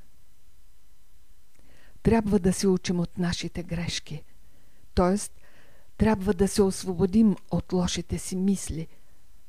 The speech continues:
А т.е. с дявола да не приказваме. Иначе той ще се настани постепенно цял в нас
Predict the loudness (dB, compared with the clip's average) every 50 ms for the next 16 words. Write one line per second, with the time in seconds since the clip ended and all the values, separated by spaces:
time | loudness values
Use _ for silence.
0 | -12 -12 -12 -12 -12 -12 -12 -12 -12 -12 -12 -12 -12 -12 -12 -12 -12 -12 -12 -12
1 | -12 -10 -4 0 0 0 2 6 6 8 8 8 8 6 4 4 6 6 8 8
2 | 8 6 6 6 6 6 6 4 4 4 4 4 4 2 2 2 2 0 0 0
3 | -2 -2 -2 -2 0 0 -2 -4 -6 -10 -12 -12 -12 -12 -12 -12 -12 -12 -12 -12
4 | -12 -12 -12 -12 -12 -12 -12 -12 -12 -12 -14 -12 -12 -12 -12 -12 -12 -12 -2 4
5 | 6 8 8 8 6 4 2 0 2 2 2 0 -2 -8 -12 -12 -12 -12 -12 -12
6 | -12 -12 0 6 8 10 10 8 6 6 4 4 6 6 4 6 6 4 2 0
7 | 0 4 6 8 8 6 6 6 2 2 2 0 -2 -4 2 4 4 4 6 4
8 | 4 4 2 0 -2 -4 0 0 2 2 0 -2 -2 -6 -4 -2 0 0 0 0
9 | -2 -2 -4 -6 -6